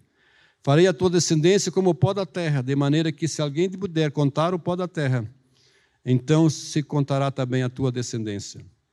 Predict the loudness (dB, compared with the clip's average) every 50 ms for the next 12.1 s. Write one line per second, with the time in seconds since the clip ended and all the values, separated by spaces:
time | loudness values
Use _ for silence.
0 | _ _ _ _ _ _ _ 0 0 2 4 4 2 2 2 0 -4 -4 -4 -10
1 | -2 0 -2 -2 0 -2 0 0 0 0 0 -2 -6 -4 -4 -4 -2 0 -2 -2
2 | -4 -8 -16 _ _ _ _ _ _ _ _ _ _ _ -6 -6 -4 0 0 0
3 | 0 0 -2 0 2 2 4 4 4 2 2 -2 -6 -14 -14 -10 _ -2 -2 -2
4 | 0 -2 -2 0 0 0 -2 0 0 2 2 2 0 -2 -6 -12 -16 _ _ _
5 | -6 -6 -4 -2 0 2 2 2 2 -2 -4 -2 -2 -2 0 -2 -4 -6 -8 -14
6 | _ _ _ _ _ _ _ _ _ _ _ _ _ _ _ _ _ _ _ _
7 | _ _ _ _ _ _ _ _ _ _ _ _ _ _ -20 _ _ _ _ 0
8 | 0 2 4 4 4 6 6 6 4 4 4 2 2 4 2 0 -2 -2 -4 -4
9 | -4 -4 -4 -2 -2 -2 -4 -6 -8 -6 -4 -4 -2 -2 -4 -4 -4 -4 -2 -2
10 | -4 -6 -6 -8 -8 -8 -8 -10 -14 _ _ _ _ -2 -2 0 0 -2 -4 -4
11 | -6 -8 -8 _ -6 -4 -2 -2 0 0 -2 0 0 0 2 0 0 0 -2 -2
12 | -4 -6